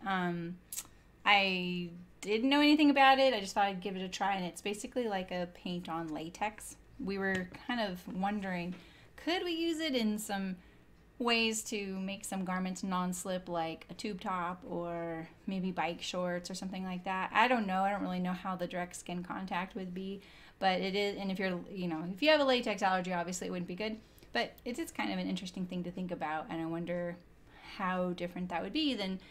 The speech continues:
some of the latex elastics that they have out there, right? So I'm pretty happy. I can't wait to put these in my bathroom,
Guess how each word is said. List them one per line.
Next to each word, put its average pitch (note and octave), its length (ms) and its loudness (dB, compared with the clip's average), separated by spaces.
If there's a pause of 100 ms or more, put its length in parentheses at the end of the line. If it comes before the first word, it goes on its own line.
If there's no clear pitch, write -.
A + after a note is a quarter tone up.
(200)
some A#3 200 2
of A3+ 60 2
the G#3+ 80 2
latex G3+ 440 0
elastics F#3 520 -2
that F3+ 140 -6
they F3 80 -8
have D#3+ 180 -8
out - 180 -10
there, - 180 -10
right? - 200 -8 (180)
So F#3 200 -6 (960)
I'm F#3+ 200 0
pretty C#4+ 240 2
happy. A#3 260 0
I G#3 40 -4
can't F#3+ 340 -6
wait F#3+ 280 -6
to - 60 -14
put F3+ 200 -8
these E3 220 -10
in E3 240 -4
my D3 280 -4
bathroom, G#3+ 680 -4